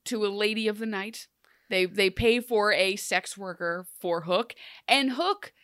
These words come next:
is just like, "Cool, right on. Love this. Love this for me. Let's go." And they go out of the alleyway. He's just like, "Here, here's, like, probably way extra. Just let's pretend that this happened.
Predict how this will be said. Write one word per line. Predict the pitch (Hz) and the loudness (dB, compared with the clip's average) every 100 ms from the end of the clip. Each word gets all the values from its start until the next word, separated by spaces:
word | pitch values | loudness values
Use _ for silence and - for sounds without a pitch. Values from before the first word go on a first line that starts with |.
| _ | _
is | - 285 | -4 -2
just | 349 | 0
like, | 370 320 262 | 2 2 0
"Cool, | 381 440 440 311 240 | 2 4 4 2 2
right | 294 330 349 | 2 4 6
on. | 403 392 311 233 - | 8 8 6 0 -8
Love | 240 320 370 302 | 4 6 6 4
this. | 277 196 - - | 2 2 0 -4
Love | 277 320 | 0 2
this | 311 302 | 0 -6
for | - 254 | -6 -4
me. | 220 180 | -2 -2
Let's | 180 254 262 | 0 0 0
go." | 254 330 339 269 | 0 4 4 4
And | 190 202 | 2 0
they | 202 | 0
go | 208 | 2
out | 226 233 | 2 2
of | |
the | 214 | 0
alleyway. | 160 233 262 269 262 262 254 - _ _ _ | 0 0 0 -2 0 -2 -4 -18 _ _ _
He's | 254 240 | -4 -2
just | 269 254 | -4 2
like, | 233 208 | 2 4
"Here, | 240 202 - | 4 2 0
here's, | - 254 269 277 247 | -4 0 0 -2 -6
like, | 233 226 202 - _ | -2 0 0 -6 _
probably | 226 196 214 202 202 214 196 185 | 2 2 2 -4 -6 -6 -8 -10
way | 180 185 196 175 | -2 0 2 2
extra. | 175 - - 269 302 311 - - _ _ - | 0 -6 -4 -2 -2 -4 -10 -20 _ _ -6
Just | 208 240 233 247 | 2 2 2 -2
let's | 240 | -2
pretend | - 214 202 214 226 269 | -2 -2 0 -2 -2 -2
that | 262 | -4
this | 311 | -4
happened. | 320 311 320 370 | -2 -2 -2 -4